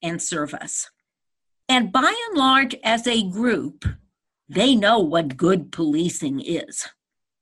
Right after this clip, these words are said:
And they know bad policing when they see it. You know, my experience always t-, has taught me that best practice is not something you read in a book.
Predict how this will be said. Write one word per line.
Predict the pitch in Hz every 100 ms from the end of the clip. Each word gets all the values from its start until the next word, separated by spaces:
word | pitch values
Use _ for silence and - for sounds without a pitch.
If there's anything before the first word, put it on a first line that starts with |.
| _ _ _ _ _ -
And | 175 175
they | 180
know | 170 165
bad | 160 160 180
policing | 175 151 156 156 143
when | 151
they | 151 147
see | - 185 156
it. | - - - _ _ _ _ _ _ _ _ _ _ _ _ _ _ _ _ _ _ _ _ - -
You | 175
know, | 165 160 - -
my | 180 226
experience | 254 - 196 180 170 170 165 - -
always | 196 202 202 185
t-, | - -
has | 185 -
taught | - 190 -
me | 156 147 - - _
that | 190 - -
best | 196 -
practice | 208 185 175 165 143
is | 151
not | 170 175 -
something | 180 170 165
you | 160
read | 147 165 165
in | 160
a | 151
book. | 143 - - -